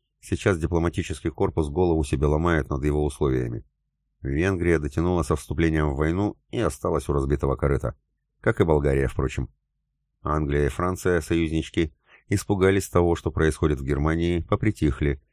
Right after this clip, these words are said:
со своими рабочими профсоюзами заигрывать стали. Только поздно спохватились.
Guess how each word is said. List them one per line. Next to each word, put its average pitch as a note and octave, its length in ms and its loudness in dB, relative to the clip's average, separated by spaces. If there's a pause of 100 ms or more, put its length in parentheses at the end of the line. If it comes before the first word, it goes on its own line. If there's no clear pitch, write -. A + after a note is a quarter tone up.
(120)
со - 160 -2
своими F#2 300 4
рабочими F#2+ 480 2
профсоюзами D#2+ 640 2
заигрывать C#2+ 520 2
стали. C#2 400 -2 (640)
Только G#2+ 300 4
поздно G2 340 2
спохватились. - 720 0